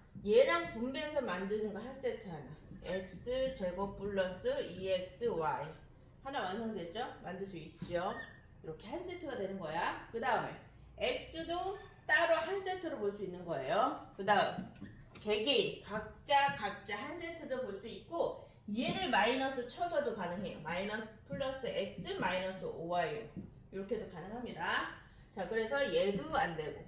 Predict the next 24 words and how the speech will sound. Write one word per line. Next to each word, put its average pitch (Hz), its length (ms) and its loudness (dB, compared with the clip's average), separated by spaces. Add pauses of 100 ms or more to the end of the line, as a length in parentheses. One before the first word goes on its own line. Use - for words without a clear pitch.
요것도 269 300 0
한 294 180 2
세트, 294 240 -2
한 254 200 2
세트니까 233 600 -2
얘도 175 340 0
되고. 143 380 -4 (140)
그러면 165 260 -8
안 147 120 -10
되는 160 240 -4
건 165 120 -6
누가 143 220 -10
된다? 170 460 -10 (320)
X 247 360 -10
제곱이 175 360 -10
된다. 165 360 -16 (360)
X 254 340 -4
제곱은 277 400 4
단독으로 247 500 -2
만들 208 300 2
수 185 80 0
없어. - 240 -2
한 349 400 -2
세트로 302 640 2